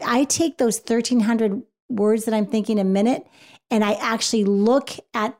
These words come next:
the bush with the purple flowers on the boulevard,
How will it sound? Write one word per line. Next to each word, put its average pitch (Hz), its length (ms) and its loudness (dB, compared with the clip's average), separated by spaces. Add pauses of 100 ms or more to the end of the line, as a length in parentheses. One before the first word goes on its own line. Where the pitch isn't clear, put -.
the 208 160 -2
bush 208 360 -2
with 214 140 -2
the 208 40 -4
purple 208 300 -6
flowers 202 420 -2
on 202 140 0
the 196 40 -2
boulevard, 220 600 0